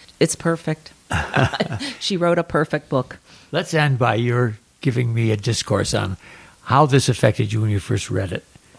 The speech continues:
Speaker 2: and then over the years as you think about it. You mentioned The Color Purple was very important to you.
Speaker 1: It's, it's just brilliantly written. It, it's like communication between women, I
Speaker 2: Ah.
Speaker 1: guess.
Speaker 2: So when you read it, you weren't necessarily thinking about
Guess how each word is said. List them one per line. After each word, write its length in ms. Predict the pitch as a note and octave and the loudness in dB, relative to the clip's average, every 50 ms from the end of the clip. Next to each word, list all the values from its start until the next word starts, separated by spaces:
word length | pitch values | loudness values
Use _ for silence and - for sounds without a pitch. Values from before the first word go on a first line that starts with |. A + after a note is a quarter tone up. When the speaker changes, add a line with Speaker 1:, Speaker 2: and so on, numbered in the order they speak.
| - - - - - | -20 -20 -14 -6 -4
Speaker 2:
and 240 | A2+ G#2+ G#2 F#2+ F#2+ | -2 0 0 0 0
then 160 | G2 G#2 G#2+ | 0 2 4
over 180 | A2+ A2+ A2 A2+ | 4 4 4 4
the 100 | G#2+ A2+ | 2 2
years 300 | G#2 G2+ G#2 G#2 G2+ G2 | 2 2 2 2 2 0
as 160 | G#2 G2+ G2+ | -2 -4 -4
you 80 | G2+ G#2+ | -4 -4
think 240 | G2+ - A2+ G#2 - | -4 -4 -4 -6 -6
about 300 | - - - - - - | -6 -6 -8 -8 -8 -8
it. 80 | - - _ _ _ - - - - - | -12 -16 _ _ _ -20 -20 -10 -4 -2
You 100 | A#2+ A#2 | 2 4
mentioned 380 | A2+ C3+ E3 D#3 - D#3+ C#3+ | 4 4 4 4 4 4 4
The 80 | A#2+ B2+ | 2 2
Color 240 | - C3+ C3 C3 B2+ | 4 4 4 4 4
Purple 280 | - - A#2+ G#2+ A2 | 4 2 2 2 2
was 120 | G#2+ G#2 F#2+ | -2 0 0
very 160 | G#2 A#2 A#2 | 2 2 2
important 440 | G#2+ F#2+ - - A2 - - F#2 E2 | 2 0 -2 -2 -2 -2 -2 -4 -8
to 80 | - - | -8 -10
you. 100 | E2+ - - E3 - - | -8 -8 -10 -8 -4 -2
Speaker 1:
It's, 220 | G3 G3+ G3+ - - | -2 -2 -2 -2 -4
it's 220 | - G3 - - | -4 -2 -2 -2
just 340 | - - A#3+ A#3 - - - | -2 0 0 -2 -2 -4 -4
brilliantly 580 | - G3 G3+ G3 F#3 F#3 E3+ - - D#3 D#3 D3 | 0 2 4 4 4 4 2 2 2 2 2 2
written. 560 | D3 D3 D3+ B2 - - B2 A#2 - G#2+ - - _ | 4 4 4 4 4 2 -2 -4 -4 -6 -10 -4 _
It, 160 | - D3+ C#3+ - | 2 2 2 2
it's 320 | - D#3 D3+ - - - - | 2 0 0 0 -4 -4 -2
like 480 | D#3+ D#3+ D#3+ E3 E3 - - - - - | 0 2 2 2 2 -2 -6 -18 -14 -10
communication 880 | - - G3 G3 G3+ G3 F#3 E3 - - E3+ D#3 D#3+ - - C#3+ B2+ | -6 -2 0 0 2 2 0 0 2 2 2 4 4 2 2 0 0
between 400 | C3 B2+ B2+ - - D3 C3 C3+ | 0 0 -2 -2 -2 -2 0 0
women, 380 | C3 C3+ C3 B2+ A#2+ F#2 F2 B2+ - _ _ _ _ _ - | 2 2 4 4 2 0 -4 -8 -10 _ _ _ _ _ -2
I 80 | B2 C3 C3 | 0 0 0
Speaker 2:
Ah. 40 | |
Speaker 1:
guess. 440 | A2 C3 G#2+ D#2+ A2 - - - - - - B2 - - - C3 | 0 0 -2 -2 -2 -4 -8 -12 -10 -8 -6 -6 -6 -6 -4 -4
Speaker 2:
So 260 | C3 - - D#3 D3 C#3+ | -4 -2 -2 0 0 0
when 220 | C3+ C#3 C#3 C#3 | 2 0 0 2
you 140 | C3+ C3+ C3+ | 2 2 2
read 180 | C3 C#3 C#3 | 2 2 0
it, 60 | C#3 C3+ | 0 0
you 220 | C#3+ C#3 D3 D#3 | 0 0 2 2
weren't 240 | D3+ D#3 D3+ D3 - | 2 2 0 0 0
necessarily 420 | C#3 C3+ B2 - - C3+ A#2 A2+ | 0 0 2 2 2 2 2 2
thinking 380 | F#2+ - B2+ A#2+ G#2+ A#2+ A2+ A2 | 2 2 2 2 2 0 0 0
about 380 | A2 F#2+ G#2+ G#2 G#2 G#2+ - | 0 2 2 2 2 0 -2